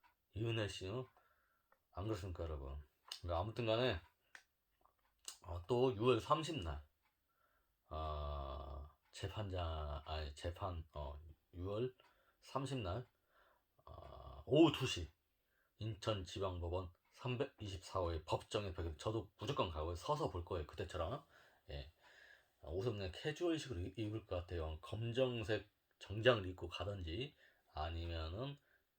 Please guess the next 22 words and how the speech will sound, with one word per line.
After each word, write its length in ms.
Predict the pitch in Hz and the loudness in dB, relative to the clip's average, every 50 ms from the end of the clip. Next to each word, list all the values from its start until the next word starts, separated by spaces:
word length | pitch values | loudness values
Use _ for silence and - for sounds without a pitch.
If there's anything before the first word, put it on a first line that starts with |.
| _ - | _ -18
캐주얼식으로, 1040 | - - - 147 147 - 160 160 156 139 127 113 95 90 87 78 87 107 127 131 131 - _ _ _ _ _ _ _ _ _ | -12 -8 -6 -4 -4 0 2 4 6 6 6 4 2 -2 -4 -4 -2 0 0 0 -2 -4 _ _ _ _ _ _ _ _ _
어, 220 | - 76 73 67 71 | -8 -6 -6 -4 -4
입고 220 | 73 73 - 82 | -6 -6 -6 -6
갈 160 | 76 - 78 76 | -4 -2 -2 -2
거예요. 220 | - 80 69 65 - - - _ _ _ - | -2 -4 -4 -4 -6 -12 -18 _ _ _ -8
예. 140 | 82 80 - - - - - - - - - - - - - - - - | -6 -6 -6 -8 -14 -20 -20 -20 -20 -20 -12 -6 -4 -4 -4 -4 -6 -4
감사합니다. 500 | - 107 120 120 127 117 104 98 98 101 | 0 0 2 4 4 4 4 2 0 0
좀, 200 | 165 151 120 - | 0 0 2 4
좀 480 | 170 175 170 170 170 151 117 90 80 76 - - - - - - - - - - - - - - - - - | 4 4 4 4 2 0 0 0 -2 -6 -8 -12 -14 -14 -18 -20 -20 -20 -20 -20 -20 -20 -20 -20 -20 -10 -4
정신 300 | - 165 190 190 214 208 | 0 2 2 2 2 2
좀 160 | 185 143 117 | 2 2 0
차렸으면 440 | - - - 208 208 - 208 190 143 | 2 4 2 2 4 2 0 0 0
좋겠어요. 560 | 113 - 123 - - - 92 78 73 71 71 76 - 87 82 | 2 2 0 0 2 2 2 2 2 0 0 0 -2 0 0
아니, 200 | 82 85 90 85 78 76 | 0 0 0 0 -2 -2
무슨 260 | 101 117 139 139 107 | -4 -2 -2 -2 0
뭐, 140 | 110 120 110 | 2 2 2
씨발, 340 | - - 160 156 143 95 - | 0 0 0 4 4 4 4
마녀사냥 560 | 80 80 98 135 160 147 139 135 127 113 98 | 4 2 2 2 2 4 6 4 4 4 0
지금 140 | 87 95 92 - | -2 -4 -4 -4
판결 320 | - 196 214 220 190 117 | -2 -2 0 2 2 4
났냐고. 640 | 98 98 101 104 107 95 87 80 78 87 92 87 - - _ - - - - - - _ _ _ - - | 4 4 2 2 0 0 0 -2 -2 -4 -4 -6 -8 -12 _ -18 -16 -16 -16 -18 -20 _ _ _ -12 -8
어? 140 | 120 135 143 | -6 -6 -6